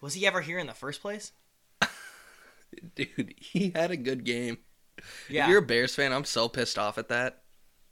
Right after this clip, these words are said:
Speaker 1: 'Cause this
Speaker 2: You
Speaker 1: is
Speaker 2: don't
Speaker 1: what
Speaker 2: wanna
Speaker 1: you
Speaker 2: give him, you don't wanna give him any hope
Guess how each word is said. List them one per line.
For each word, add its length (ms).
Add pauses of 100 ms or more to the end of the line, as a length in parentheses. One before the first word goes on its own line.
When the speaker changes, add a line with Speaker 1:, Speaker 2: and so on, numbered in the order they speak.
(360)
Speaker 1:
'Cause 160
this 80
Speaker 2:
You 60
Speaker 1:
is 20
Speaker 2:
don't 100
Speaker 1:
what 100
Speaker 2:
wanna 140
Speaker 1:
you 40
Speaker 2:
give 200
him, 200
you 80
don't 140
wanna 160
give 160
him 180 (140)
any 260
hope 400